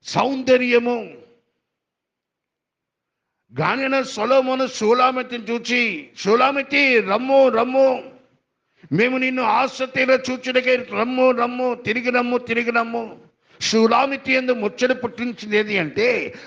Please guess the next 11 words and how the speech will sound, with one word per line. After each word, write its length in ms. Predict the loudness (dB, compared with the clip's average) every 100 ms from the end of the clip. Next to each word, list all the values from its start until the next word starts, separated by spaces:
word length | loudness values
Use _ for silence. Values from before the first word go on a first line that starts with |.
| 0
ఆమె 440 | 2 2 0 0
సౌందర్యము 1000 | -2 -6 -2 0 -2 -4 0 0 0 -4
కలిగిన 680 | -4 -4 -2 -2 -2 -4 -12 -20 -6
బిడ్డ, 280 | -4 -2 -2 -2 -6 -18 _ _ _ _ _ _ _ _ _ _ _ _ _ _ _ _ _ _ _ _ -8
ఆమె 300 | -6 -4 -4
సౌందర్యం 680 | -4 -2 -2 0 0 0 0
కలిగిన 580 | -2 -2 -4 -6 -6 -10 -18 _ _ _ _
ప్రియురాలు. 580 | -8 -4 -2 0 -2 -8 -16 _ _ _ _ _ _ _ _ _ _ _ _ _ _ _ _ _ _ _ _ _ _ _ _ _ _ _
సౌందర్యము 840 | -12 -8 -6 -4 -2 0 0 -2 -4
రెండు 300 | -6 -10 -12
రకాలండి. 580 | -10 -10 -10 -12 -18